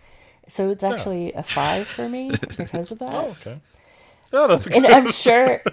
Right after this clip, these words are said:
Speaker 1: I'm sure Matt
Speaker 3: Yeah,
Speaker 1: saw
Speaker 3: I
Speaker 1: that
Speaker 3: did.
Speaker 1: coming.
Speaker 3: I did see it coming.
Speaker 1: Um,
Speaker 3: I was kind of surprised at some of your comments. I was like, "Wow, she gave it a five," but honestly, at this point, I shouldn't, I
Speaker 1: Yeah,
Speaker 3: shouldn't be
Speaker 1: but it's
Speaker 3: surprised.
Speaker 1: the, c-, you should know that I race,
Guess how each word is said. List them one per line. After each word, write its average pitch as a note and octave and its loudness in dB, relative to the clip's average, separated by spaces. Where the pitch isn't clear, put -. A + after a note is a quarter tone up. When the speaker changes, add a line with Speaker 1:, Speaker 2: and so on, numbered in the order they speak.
Speaker 1:
I'm A3+ 0
sure G#3 2
Matt F3 2
Speaker 3:
Yeah, G3+ 4
Speaker 1:
saw G3 6
Speaker 3:
I F3+ 2
Speaker 1:
that F3+ 0
Speaker 3:
did. - -20
Speaker 1:
coming. A3 -8
Speaker 3:
I F#3+ -4
did F#3 -2
see - -2
it D#2+ -2
coming. E2 -2
Speaker 1:
Um, F2 2
Speaker 3:
I A2 6
was B2 4
kind D3 4
of D#3 2
surprised F#2+ 2
at D#2 -4
some E2+ -2
of E2 -4
your D2 -2
comments. D2+ -4
I C#2 -6
was C#2 -8
like, C#2 -10
"Wow, D2 -6
she - -8
gave A2+ -4
it A2+ -6
a G#2 -10
five," E2 -4
but E2 -6
honestly, F2 0
at D#2 -2
this D#2+ -6
point, E2 -2
I F2+ 2
shouldn't, D2 -4
I - -20
Speaker 1:
Yeah, A3 4
Speaker 3:
shouldn't - -6
be A3+ 4
Speaker 1:
but G3+ 2
it's A3 -2
Speaker 3:
surprised. G3 2
Speaker 1:
the, A#3+ -6
c-, - -4
you D#4 6
should D4 0
know F3+ 2
that D#3+ 0
I D#3+ -2
race, E3+ -6